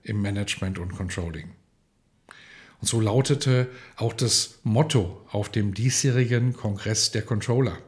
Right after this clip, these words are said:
Und deshalb ergreifen Sie die Initiative und entwickeln Ihre Werkzeuge weiter,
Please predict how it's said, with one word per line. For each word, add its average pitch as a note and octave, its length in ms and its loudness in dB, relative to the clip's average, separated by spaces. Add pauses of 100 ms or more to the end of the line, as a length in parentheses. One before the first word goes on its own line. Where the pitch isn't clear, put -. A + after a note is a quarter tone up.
(1800)
Und A2 160 -2
deshalb D#3 560 2 (480)
ergreifen A#2+ 540 0
Sie C3+ 460 4 (100)
die A#2 160 -2
Initiative C3 960 2 (440)
und A#2 220 0
entwickeln C#3 720 0
Ihre B2+ 560 0
Werkzeuge A2 680 0
weiter, D3 580 0